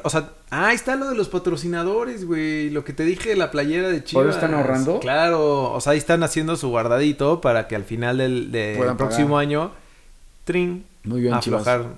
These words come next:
Speaker 2: Buena estrategia. Y creo que sale Chivas dos, ¿no? Ya está en producción Chivas dos también.
Speaker 1: Chivas dos, sí,
Speaker 2: ¿Cómo
Speaker 1: la
Speaker 2: se
Speaker 1: película.
Speaker 2: levantan del, de la caída? ¿Cómo se pueden
Speaker 1: <laughs> El
Speaker 2: levantar?
Speaker 1: resurgimiento del ave
Speaker 2: Ajá,
Speaker 1: fénix.
Speaker 2: es como Endgame.
Speaker 1: <laughs>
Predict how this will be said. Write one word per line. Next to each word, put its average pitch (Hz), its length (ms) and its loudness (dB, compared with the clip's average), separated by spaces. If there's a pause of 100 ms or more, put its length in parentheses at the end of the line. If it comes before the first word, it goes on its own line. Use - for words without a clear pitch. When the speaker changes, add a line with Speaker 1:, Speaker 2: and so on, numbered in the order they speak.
Speaker 2:
Buena 135 160 2
estrategia. 123 460 -4 (180)
Y 147 100 -2
creo 156 140 4
que 180 80 0
sale 165 220 2
Chivas 143 280 4
dos, 156 220 4
¿no? 147 260 -2
Ya 160 100 4
está 160 180 -4
en 147 80 -2
producción 135 400 -2
Chivas 120 260 -2
dos 127 180 -2
también. 117 220 -2
Speaker 1:
Chivas 127 200 2
dos, 135 220 2
sí, - 320 -4
Speaker 2:
¿Cómo 147 140 4
Speaker 1:
la 151 80 2
Speaker 2:
se 151 80 6
Speaker 1:
película. 127 280 8
Speaker 2:
levantan 131 340 6
del, 113 340 2
de 113 140 0
la 113 160 0
caída? 131 360 2
¿Cómo 127 220 2
se 127 160 -2
pueden 123 220 0
Speaker 1:
<laughs> - 0 -
El 117 60 -2
Speaker 2:
levantar? 117 500 0
Speaker 1:
resurgimiento 147 760 0
del 135 140 4
ave 139 160 4
Speaker 2:
Ajá, 123 140 2
Speaker 1:
fénix. 131 360 0
Speaker 2:
es 113 60 -12
como 113 280 -4
Endgame. 107 680 -4 (100)
Speaker 1:
<laughs> - 0 -